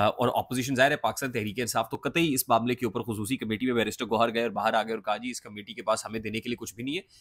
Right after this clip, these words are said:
सिवाय एक बिस्किट के जो हमें दिया है।" अब होगा क्या? अ, अमेंडमेंट्स ये जो ख़ास तौर पे एक्सटेंशन वाली एक जिसके ऊपर डेडलॉक है,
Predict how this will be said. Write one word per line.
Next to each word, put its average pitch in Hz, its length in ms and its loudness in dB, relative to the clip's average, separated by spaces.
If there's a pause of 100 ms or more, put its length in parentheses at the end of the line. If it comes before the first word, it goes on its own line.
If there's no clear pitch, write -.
(120)
सिवाय 123 300 2
एक 98 120 -4
बिस्किट 123 300 -4
के 120 100 -10
जो 110 120 -2
हमें 98 140 -6
दिया 95 180 -6
है।" 82 60 -16 (920)
अब 190 180 6
होगा 127 340 6
क्या? 95 280 -8 (460)
अ, 117 60 -2 (840)
अमेंडमेंट्स 123 520 0
ये 131 60 4
जो 123 120 -2
ख़ास 113 300 0
तौर 123 100 0
पे 127 120 -2
एक्सटेंशन 170 440 -4
वाली 123 300 2
एक 120 100 -2
जिसके 120 260 -4
ऊपर 123 140 -4
डेडलॉक 117 460 0
है, 95 140 -10